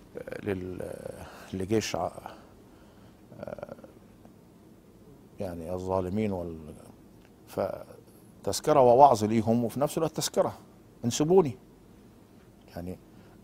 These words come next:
انسبوني من أنا، هتعرفوا إن أنا، آه، ليس على وجه الأرض من بنت نبي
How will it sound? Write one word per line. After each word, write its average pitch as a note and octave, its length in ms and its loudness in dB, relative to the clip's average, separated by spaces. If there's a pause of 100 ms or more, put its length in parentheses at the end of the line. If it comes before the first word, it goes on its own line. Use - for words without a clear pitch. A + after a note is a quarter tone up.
(400)
انسبوني C#3+ 400 0
من E3 140 4
أنا، E3 180 2 (600)
هتعرفوا C3 540 6
إن B2+ 100 0
أنا، C3 240 4 (460)
آه، - 640 -6
ليس C3+ 240 6
على A#2 500 6
وجه A#2 240 4
الأرض A#2 260 8
من G#2+ 160 2
بنت A#2 220 0
نبي A2 460 0